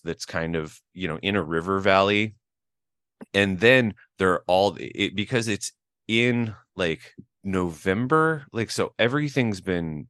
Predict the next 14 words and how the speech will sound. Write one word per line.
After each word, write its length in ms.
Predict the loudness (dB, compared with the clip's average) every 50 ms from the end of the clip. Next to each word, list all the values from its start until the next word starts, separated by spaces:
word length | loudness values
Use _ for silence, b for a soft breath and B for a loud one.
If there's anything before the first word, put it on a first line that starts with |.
| _ _ _ _ _ -20
harvested. 800 | -10 -4 0 0 0 0 -2 -6 -10 -10 -12 -14 -14 -16 _ _ _ _ _ _ _ _ _ _ _ _ _ _ _ _ _ _ _ _ 0
And 540 | 2 2 2 2 2 0 0 -2 -4 -8 -12 _ _
so 180 | -8 -4 -2
you 80 | -2 -2
just 200 | -2 -4 -6 -4
look 260 | 2 4 4 4 4
out 160 | 4 2 2
over 160 | 2 0 -2 -2
these 200 | -4 -4 -6 -8
fields 460 | -6 -4 0 0 0 0 -2 -6 -6 -6
and 160 | -6 -4 -4
they're 80 | -4 -4
just 220 | -4 -6 -10 -10 _ _ _ _ _ _ _ _ _ -2
empty. 480 | 0 0 0 -2 -6 -10 -12 -12 -12